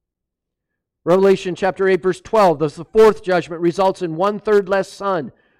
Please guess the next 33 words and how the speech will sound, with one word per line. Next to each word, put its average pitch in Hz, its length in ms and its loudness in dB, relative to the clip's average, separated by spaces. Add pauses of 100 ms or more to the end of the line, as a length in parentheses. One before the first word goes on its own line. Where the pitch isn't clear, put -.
moonlight, 180 580 2
and 143 100 -10
stars 185 460 0
extending 190 540 -6
to 170 60 -4
the 156 120 -8
dark, 180 320 -2
extending 185 520 -8
the 151 100 -4
darkness 170 500 -6
of 135 80 -18
night. 127 340 -16 (880)
Verse 196 260 4
thirteen 202 460 -2
of 180 80 -2
the 170 80 -6
same 190 280 -6
passage, 190 460 -2 (280)
a 190 100 -4
special 226 480 -6
angel 202 380 -4
flies 202 400 0
around 196 240 -2
the 190 100 -2
earth, 196 160 -2 (180)
warning 208 440 2
the 170 80 -2
worst 196 420 4 (100)
judgments 190 540 -4 (160)
are 190 220 2
yet 175 580 -2
to 170 160 -10
come. 123 360 -6